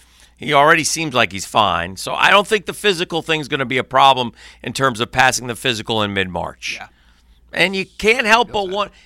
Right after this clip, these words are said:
Speaker 1: what we really wanna know, and we still don't have an answer to, is obviously are the Jags gonna pick up the option, but did the Jags,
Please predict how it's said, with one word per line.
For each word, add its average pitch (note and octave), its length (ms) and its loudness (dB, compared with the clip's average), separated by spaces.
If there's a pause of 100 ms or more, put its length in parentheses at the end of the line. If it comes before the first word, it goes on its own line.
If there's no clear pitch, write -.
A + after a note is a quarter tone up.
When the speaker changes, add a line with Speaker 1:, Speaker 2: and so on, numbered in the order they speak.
Speaker 1:
what G3 160 0
we G3+ 140 -2
really C#4 380 -4
wanna A3 340 6
know, D#3 680 6 (1160)
and D#3 120 0
we C#3+ 80 0
still G#3+ 180 2
don't F#3 140 6
have E3 160 6
an C#3+ 80 0
answer C#3+ 320 0
to, G#2+ 520 -2 (400)
is B2 720 2 (640)
obviously D3+ 360 4
are B2 80 4
the A#2 60 -2
Jags A#2 280 2
gonna G#2+ 140 -6
pick A2+ 160 -8
up G2+ 100 -2
the A2+ 140 -2
option, A#2+ 340 2
but A2 160 -6 (640)
did B2 120 -4
the B2 80 -4
Jags, D#3+ 760 4